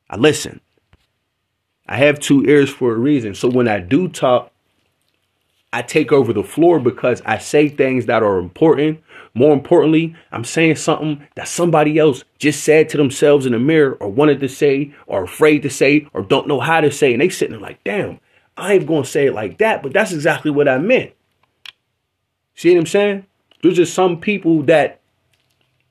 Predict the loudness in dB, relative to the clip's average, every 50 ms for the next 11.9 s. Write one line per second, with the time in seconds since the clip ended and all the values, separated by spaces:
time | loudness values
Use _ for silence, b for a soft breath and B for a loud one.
0 | _ -10 -6 -6 -6 -4 -2 -2 0 0 0 0 2 0 0 2 2 0 -2 -4
1 | _ -6 0 0 0 0 0 -6 -6 -4 -2 -2 -2 -2 -4 -4 -6 -10 -16 _
2 | _ _ _ _ _ _ _ _ _ _ _ _ _ _ _ _ _ _ _ _
3 | -20 _ _ -20 _ _ _ -20 _ _ _ _ _ _ _ _ -4 -2 -2 0
4 | 0 0 0 0 -2 0 -2 -2 0 0 0 0 0 -2 -6 -10 _ _ _ _
5 | _ _ _ _ _ _ _ _ _ _ _ _ _ _ _ _ _ _ -12 -4
6 | -2 -2 -2 -2 -2 -4 -4 -4 -2 0 0 0 0 -2 -6 _ _ _ _ _
7 | _ _ _ _ _ _ -8 -4 -2 -2 -2 -2 -2 -2 0 0 2 2 2 0
8 | 0 0 2 2 2 2 2 0 -6 -4 -2 0 0 0 -2 -2 -6 -12 -16 -16
9 | -16 _ _ _ _ _ _ _ _ _ _ _ _ _ -8 -8 -6 -4 -2 -4
10 | -4 -4 -8 _ _ _ _ _ _ _ _ _ _ _ _ _ _ _ _ _
11 | -10 -4 -2 0 0 0 0 -2 -4 -2 -2 0 0 0 -2 -6 -8 -12